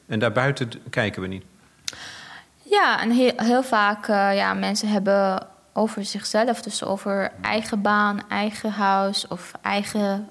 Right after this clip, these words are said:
Speaker 2: kleine gezientje. En, eh, ja, en dan, dat was voor mij heel ver-, ver-, heel verrassend dat,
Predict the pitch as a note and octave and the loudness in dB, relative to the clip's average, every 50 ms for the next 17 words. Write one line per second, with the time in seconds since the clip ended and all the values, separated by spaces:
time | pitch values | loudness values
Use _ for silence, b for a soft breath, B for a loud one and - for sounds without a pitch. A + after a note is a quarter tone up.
0 | - - - G#3+ G#3 G3+ G#3 G3 G#3 - - G3+ - - F#3 F#3 G3 G3 - - | -10 -8 -4 0 0 2 2 2 0 -2 -2 -4 -4 -4 -4 -4 -6 -6 -6 -6
1 | G3 F#3 F3+ F3+ F#3 - - F3+ F3+ F3 F#3 F#3 F#3 F#3 F#3 F#3 F#3 F#3+ B B | -4 -4 -4 -4 -4 -6 -6 -6 -6 -6 -6 -6 -6 -6 -6 -6 -8 -10 B B
2 | B B B B B B B B B B B B B B B B B B B B | B B B B B B B B B B B B B B B B B B B B
3 | B B B _ _ _ _ _ _ _ - B3+ B3+ A3+ G3+ G#3+ G#3+ G#3+ G#3 G3+ | B B B _ _ _ _ _ _ _ -2 2 2 2 2 2 2 0 0 0
4 | G3+ G3+ G3 - - - A#3 A3+ A3 A3+ A3 A3+ - - A#3+ A3 G#3+ G#3 G#3 G#3 | -2 -4 -6 -6 -6 -4 -4 -4 -2 -2 -4 -4 -4 -2 -2 0 0 2 2 2
5 | G#3 G#3 G3+ G#3 G#3+ G#3+ G#3+ A3 G#3+ G#3+ - A3 G3+ G#3+ A3 - - G3+ - - | 2 0 0 0 0 0 0 -2 -2 -2 -4 -6 -6 -6 -6 -10 -12 -12 -8 -4
6 | A3 G3+ G3 G3 F#3+ F#3 - G3+ G3 G#3 G#3+ A3 G#3+ - G#3+ G3 G3 A3 G#3 - | -2 0 0 0 0 -2 -4 -4 -4 -2 -2 -2 -2 -2 -2 0 0 0 -2 -2
7 | - G3+ F#3+ F#3 F#3 F#3 F#3 F#3 - - | -4 -4 -4 -2 -4 -4 -4 -6 -10 -16